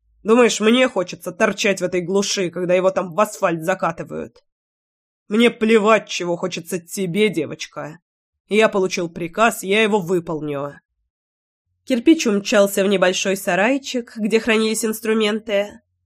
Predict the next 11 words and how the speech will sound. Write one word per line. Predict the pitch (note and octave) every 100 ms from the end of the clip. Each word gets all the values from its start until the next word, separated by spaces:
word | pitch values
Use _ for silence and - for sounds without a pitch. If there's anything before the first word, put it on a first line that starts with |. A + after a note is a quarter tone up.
| _ _
схватил | - - B3 C4 B3+
топор | - F3 F3 A3+
и | G3
принялся | G3 F#3 F3+ F#3 G3+
рубить | F3+ E3+ D#3+
дрова. | F3 F3 E3+ F3+ - _ _ _ _ _ _ _ _ _
А | G3 F#3+
я | G#3 D#4
рухнула | D#4 D#4+ E4 D#4+ D#4
на | C#4+
скамейку. | - A#3 G3+ G#3 G3+ F#3+ G3